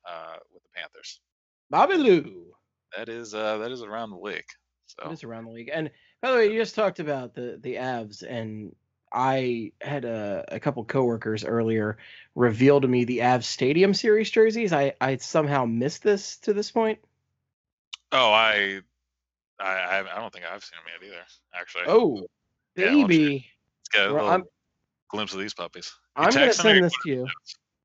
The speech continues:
Speaker 2: I'll, I'll text it to you.
Speaker 1: Okay, all right.
Speaker 2: All
Speaker 1: Take a
Speaker 2: right.
Speaker 1: look. This is good.
Speaker 2: Well,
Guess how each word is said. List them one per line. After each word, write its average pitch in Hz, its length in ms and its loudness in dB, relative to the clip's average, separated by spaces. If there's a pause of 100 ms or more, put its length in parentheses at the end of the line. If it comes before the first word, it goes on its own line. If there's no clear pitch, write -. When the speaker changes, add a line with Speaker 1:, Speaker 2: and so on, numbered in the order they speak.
Speaker 2:
I'll, 294 160 6
I'll 330 120 2
text - 360 -2
it - 80 -16
to - 100 -14
you. 117 60 -6
Speaker 1:
Okay, 175 80 -14
all 90 580 -12
right. - 880 -20
Speaker 2:
All 320 60 -6
Speaker 1:
Take - 40 -6
a - 120 -6
Speaker 2:
right. 160 60 -14
Speaker 1:
look. 90 100 -14 (520)
This 127 100 -10
is 110 40 -8
good. 98 220 -6 (720)
Speaker 2:
Well, 208 240 6